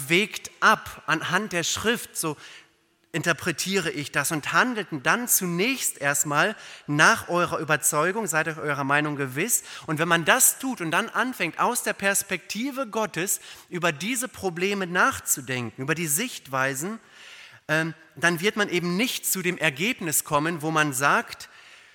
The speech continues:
ähm, "Jetzt habe ich eine Erkenntnis und jetzt handle ich aus einem Eigeninteresse, so wie ich es für richtig und gut halte. Jetzt stelle ich meine Freuden, meine Freiheiten in den Mittelpunkt und die anderen interessieren mich nicht." Sondern es wird entschieden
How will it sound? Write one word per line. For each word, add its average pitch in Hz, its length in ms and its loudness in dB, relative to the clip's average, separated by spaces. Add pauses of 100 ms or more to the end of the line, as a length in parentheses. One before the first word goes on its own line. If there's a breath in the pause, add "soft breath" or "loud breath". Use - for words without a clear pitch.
(680 loud breath)
ähm, 156 360 0
"Jetzt - 460 0
habe 175 200 4
ich - 120 -6
eine 165 200 2
Erkenntnis 202 640 0
und 175 80 -2
jetzt 160 240 -4
handle 180 320 -2
ich 165 120 -6
aus 160 200 -6
einem 160 320 2 (180)
Eigeninteresse, 147 880 0
so 156 200 -2
wie 180 80 -6
ich 202 180 0
es 185 160 -2
für 156 180 -2
richtig 170 360 -4
und 156 120 -6
gut 196 300 -8
halte. 110 400 -8 (240 loud breath)
Jetzt 160 160 0
stelle 180 180 2
ich 175 140 -2
meine 175 420 6
Freuden, 160 600 -2 (200 loud breath)
meine 190 420 4
Freiheiten 156 640 2
in 165 120 -2
den 160 180 0
Mittelpunkt 165 540 -2
und 151 100 -4
die 165 100 0
anderen 170 260 2
interessieren 165 640 -4
mich 120 200 -10
nicht." 101 300 -16 (500 loud breath)
Sondern 165 300 2
es 151 220 -2
wird 202 220 0
entschieden 175 680 -2